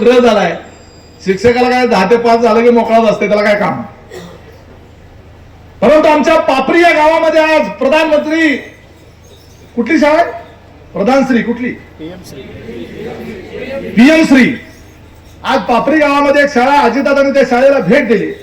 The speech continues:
या उभ्या महाराष्ट्रामध्ये आज जिल्हा परिषदेच्या शाळांना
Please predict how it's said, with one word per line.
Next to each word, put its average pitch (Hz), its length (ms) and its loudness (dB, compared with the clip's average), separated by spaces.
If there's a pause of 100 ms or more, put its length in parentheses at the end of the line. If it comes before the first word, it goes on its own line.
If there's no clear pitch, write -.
(320)
या 262 80 -2
उभ्या 294 280 2
महाराष्ट्रामध्ये 294 720 2 (440)
आज 277 220 0
जिल्हा 294 220 0
परिषदेच्या 302 540 -2 (160)
शाळांना 277 480 0